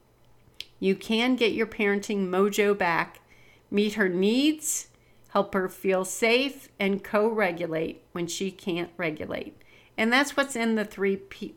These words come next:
in the P D F, is those three tips I'm gonna dig into deeper. Felt safety, co-regulation,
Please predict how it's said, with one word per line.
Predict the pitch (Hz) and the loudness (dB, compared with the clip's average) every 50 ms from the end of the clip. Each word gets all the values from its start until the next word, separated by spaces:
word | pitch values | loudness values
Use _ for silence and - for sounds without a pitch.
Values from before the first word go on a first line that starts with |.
| - - | -10 -4
in | - 196 190 196 | -2 0 0 0
the | 196 196 | 0 -2
P | 196 - - 214 202 | -4 -4 -6 -4 -2
D | 190 185 | 0 0
F, | 180 180 180 - | 0 -2 -4 -4
is | 190 185 180 - - | -6 -6 -8 -10 -6
those | - 202 196 190 190 | -4 -2 -2 -2 -4
three | - - - 220 226 240 247 | -8 -8 -4 -2 -2 -2 -2
tips | 247 - 240 208 202 - | -4 -4 -6 -6 -6 -6
I'm | - 185 185 | -6 -4 -2
gonna | 190 185 185 180 175 | -2 -2 -2 -4 -4
dig | 170 170 190 208 208 202 | -2 0 2 2 2 2
into | 226 208 202 202 - - 196 | 0 -2 -2 -2 -4 -4 -4
deeper. | 175 170 170 - 220 226 233 226 - 170 160 - - - - - _ _ _ _ - - - - _ _ _ _ _ - | -6 -4 -2 -2 0 0 -2 -4 -4 -2 -2 -2 -4 -6 -12 -20 _ _ _ _ -20 -20 -20 -20 _ _ _ _ _ 0
Felt | - 170 170 - 214 | 2 2 2 2 -2
safety, | - - - 262 254 277 302 302 - - 285 277 277 277 277 262 - - - - | -2 2 4 4 6 4 4 0 -4 -6 -4 -4 -2 -4 -6 -8 -12 -16 -20 -12
co-regulation, | - - 208 196 185 170 180 185 190 190 190 202 220 202 208 202 202 202 233 254 247 - - - 262 254 254 262 262 269 277 285 294 294 294 | -4 0 0 0 0 0 2 2 2 2 0 -2 -2 0 2 2 2 2 2 0 -2 -4 -4 -2 -2 0 0 0 0 0 -2 -2 -4 -6 -8